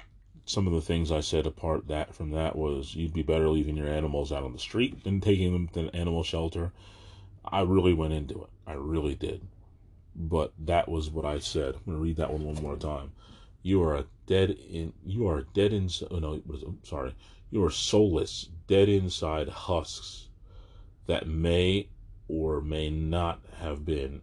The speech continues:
warm-blooded human beings." Period.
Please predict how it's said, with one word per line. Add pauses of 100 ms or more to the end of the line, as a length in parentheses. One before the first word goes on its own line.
warm-blooded
human
beings." (1040)
Period.